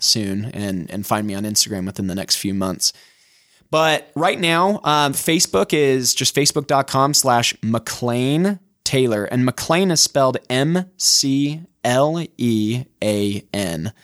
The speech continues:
And you can go to my website. It's mclean A taylor dot com. So that's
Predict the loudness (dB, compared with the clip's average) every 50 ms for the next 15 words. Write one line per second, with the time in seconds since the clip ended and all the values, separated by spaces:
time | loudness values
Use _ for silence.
0 | _ _ _ _ _ _ _ _ _ _ _ _ -2 0 0 2 2 2 2 2
1 | 0 0 -2 -2 -2 0 0 2 2 2 2 0 2 2 2 2 2 2 2 0
2 | 0 0 0 0 2 2 2 2 0 -2 -4 -4 -4 -4 -2 0 -2 -2 0 -2
3 | -4 -4 -6 -4 -2 0 0 2 2 0 0 -2 -4 _ -2 0 2 2 2 2
4 | 2 0 -2 -4 -4 -4 -2 -2 0 0 2 0 0 0 -2 -4 -4 -2 0 0
5 | 0 0 -2 -4 -6 -4 -2 0 0 0 -2 -4 -4 -2 -2 -2 -2 -2 -4 -4
6 | -4